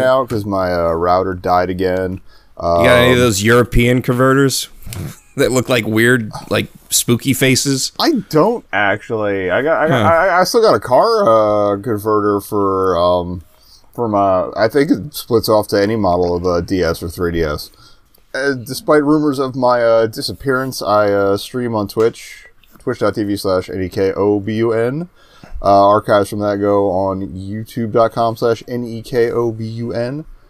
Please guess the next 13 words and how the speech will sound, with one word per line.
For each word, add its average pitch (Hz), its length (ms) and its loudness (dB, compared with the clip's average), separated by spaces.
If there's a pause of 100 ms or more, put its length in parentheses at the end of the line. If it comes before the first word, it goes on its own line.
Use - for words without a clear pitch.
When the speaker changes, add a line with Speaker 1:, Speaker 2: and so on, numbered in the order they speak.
(340)
Speaker 2:
I'm 113 140 0
on 110 240 4
Twitter 131 480 4
and 117 180 -2
Instagram 117 500 0
at 110 120 0
N 117 140 0
E 110 100 -4
K 104 340 2 (140)
zero 104 460 2
B 90 160 -2
U 85 160 2
N. 92 340 -4